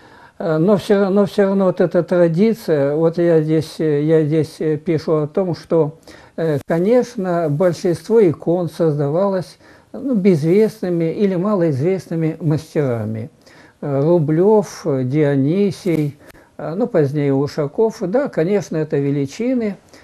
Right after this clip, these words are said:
Но, в принципе, я убежден, что большинство икон было создано обычными мастерами. Они, э, вот и здесь я пишу, они вели не всегда добропорядочный образ жизни, но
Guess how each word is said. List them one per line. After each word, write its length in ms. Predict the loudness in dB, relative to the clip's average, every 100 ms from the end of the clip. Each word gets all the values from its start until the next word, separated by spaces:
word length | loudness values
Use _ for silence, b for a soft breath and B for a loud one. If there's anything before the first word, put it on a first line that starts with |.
| B B -10
Но, 240 | -2 -2
в 60 | -2
принципе, 880 | -2 -2 -4 -4 -2 0 0 -2 0
я 240 | 0 0
убежден, 640 | -2 -2 -2 0 -2 -2
что 460 | -4 -2 0 0 -2
большинство 640 | -2 -2 0 -2 -2 -2
икон 400 | -2 -2 -4 -6 -6 -6
было 300 | -2 0 -2
создано 460 | -2 -2 -2 -4
обычными 640 | -4 -4 -2 -2 -4 -8 -6
мастерами. 680 | -6 -8 -8 -6 -6 -8 -12 _ B B B -6
Они, 320 | 0 2 2
э, 480 | 2 0 -2 -6 -6
вот 240 | -6 -2
и 80 | -2
здесь 280 | 0 0 0
я 120 | -2
пишу, 320 | -2 -4 -2
они 240 | 0 2
вели 320 | 2 2 2 0
не 160 | 0
всегда 440 | -2 -2 0 2 2
добропорядочный 1040 | 0 -2 -2 -2 -2 0 0 -2 -4 -4
образ 400 | -2 -2 -4 -4
жизни, 360 | -4 -4 -2 -2
но 520 | 0 0 0 -2